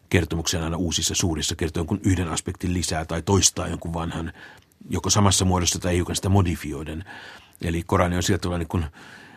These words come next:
jos sitä pitäisi verrata, verrata niin kuin, niin kuin vanhaan testamenttiin, niin voi sanoa, että Korani on ehkä niin kuin didaktisesti tehty, eli, eli aivan niin kuin jossain saarnoissa kristillisessä kirkossa asiat toistuu, niin samaten Koranissa asiat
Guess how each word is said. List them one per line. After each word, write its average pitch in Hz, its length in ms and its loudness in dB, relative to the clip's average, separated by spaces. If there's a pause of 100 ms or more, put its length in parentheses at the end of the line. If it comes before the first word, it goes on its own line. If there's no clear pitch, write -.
(280)
jos - 120 0
sitä 95 160 0
pitäisi 95 220 0
verrata, 104 320 6 (100)
verrata 101 280 4
niin 95 140 2
kuin, 101 260 2
niin 101 160 2
kuin 101 380 0
vanhaan 98 220 6
testamenttiin, 95 480 2
niin 92 60 2
voi 92 80 2
sanoa, 98 120 0
että 90 80 -4
Korani 92 280 4
on 85 60 -2
ehkä 87 160 -4
niin 92 80 -2
kuin 92 140 0 (120)
didaktisesti 101 840 4
tehty, 95 400 -2
eli, 90 180 -2 (160)
eli 92 260 -4 (640)
aivan 85 160 -4
niin 90 80 -4
kuin 98 80 -2
jossain 95 180 2
saarnoissa 92 500 4
kristillisessä 95 460 0
kirkossa 92 380 0
asiat 95 300 0
toistuu, 95 400 4
niin 90 100 0
samaten 92 300 0
Koranissa 82 500 0
asiat - 380 -6